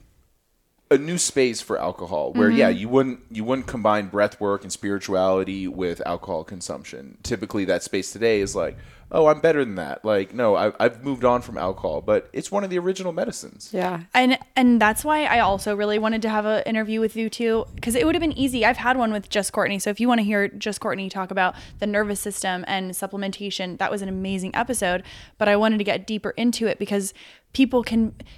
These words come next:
Speaker 2: everything can be layered, and we don't need to shut ourselves off to certain things. And I'm absolutely guilty of it because I know how good I can feel when I feel good. But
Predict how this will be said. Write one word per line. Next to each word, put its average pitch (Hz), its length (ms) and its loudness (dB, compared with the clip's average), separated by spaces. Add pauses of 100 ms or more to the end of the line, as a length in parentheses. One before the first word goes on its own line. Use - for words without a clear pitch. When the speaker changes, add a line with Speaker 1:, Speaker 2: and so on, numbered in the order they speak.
(180)
Speaker 2:
everything 285 460 4
can 240 180 -2
be 208 100 0
layered, 190 520 0
and 214 260 -2
we 220 140 -2
don't 226 160 0
need 247 100 0
to 233 80 4
shut 214 240 0
ourselves 208 400 0
off 196 220 2
to 208 80 -8
certain 190 260 -4
things. 185 260 -4
And 196 160 -6
I'm 226 280 2 (180)
absolutely 208 460 0
guilty 185 340 -2
of 180 120 -2
it 180 120 -2
because 196 220 -6
I 185 80 -2
know 190 300 0
how 185 180 -4
good 180 240 -2
I 175 80 -4
can 196 160 -10
feel 180 280 -4
when 170 120 -4
I 180 80 -6
feel 190 240 -2
good. 131 240 -4 (560)
But 190 300 0